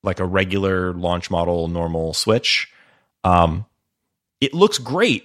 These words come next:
It really looks great, but it's also like, man, it would really be nice if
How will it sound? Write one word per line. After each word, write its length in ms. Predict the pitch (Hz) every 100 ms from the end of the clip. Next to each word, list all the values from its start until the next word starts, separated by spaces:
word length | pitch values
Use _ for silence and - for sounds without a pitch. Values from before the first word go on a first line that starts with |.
| -
It 100 | 131
really 640 | 143 220 208 165 143 135
looks 240 | 131 131
great, 320 | - 151 117 -
but 100 | 120
it's 100 | 147
also 220 | 147 117
like, 160 | 95 - - 147
man, 280 | 120 87 -
it 80 | 143
would 180 | 156
really 220 | 196 190 160
be 100 | 135
nice 340 | 123 120 -
if 300 | 110 104